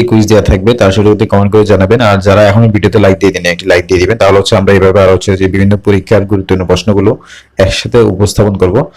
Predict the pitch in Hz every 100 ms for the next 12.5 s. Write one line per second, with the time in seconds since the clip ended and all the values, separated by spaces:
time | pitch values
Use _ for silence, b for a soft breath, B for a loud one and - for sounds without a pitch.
0 | B B 98 98 98 104 95 - - 107
1 | 127 117 - 104 104 98 95 92 95 90
2 | - _ _ _ - 107 104 104 104 104
3 | 98 98 107 113 101 95 98 92 95 92
4 | 87 87 101 131 104 90 110 98 95 107
5 | - _ _ 101 98 107 117 110 95 92
6 | 135 - 101 95 92 95 98 - 95 95
7 | 101 135 - B B B B B B 101
8 | 123 131 160 156 147 156 120 120 120 120
9 | 123 120 104 107 104 104 123 - 104 98
10 | 107 - 110 101 95 104 98 92 92 87
11 | 127 170 B B B B 101 113 123 123
12 | 120 110 104 98